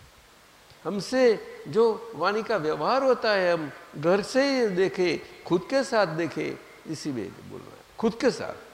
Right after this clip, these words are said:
पहला शुरुआत तो शरीर से ही होती है, पीछे घर में आती है और घर वालों के साथ रहते हैं। सबसे मत-,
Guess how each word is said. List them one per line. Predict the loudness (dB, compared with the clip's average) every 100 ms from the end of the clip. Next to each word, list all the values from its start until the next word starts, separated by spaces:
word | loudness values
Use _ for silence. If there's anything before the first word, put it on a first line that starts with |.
| -20 -20 -20 -20 -6
पहला | -2 0 -2
शुरुआत | -2 0 0 0
तो | -2
शरीर | 0 0 0 -4
से | -4
ही | -2
होती | -4 -6 -6
है, | -6 -6 -12 -20 -20 -12
पीछे | -8 -4
घर | -2 -2
में | -2 -4
आती | -6 -6 -8 -6
है | -8 -10 -14 -20 -18 -12
और | -4
घर | 0 2
वालों | 2 0 -2
के | -6
साथ | -4 -6
रहते | -6 -8 -8 -8
हैं। | -6 -10 -14 -20 -20 -20 -20 -20 -20 -20 -20 -20 -20 -20 -20 -20 -8 -4
सबसे | -4 0 0
मत-, | 0 -4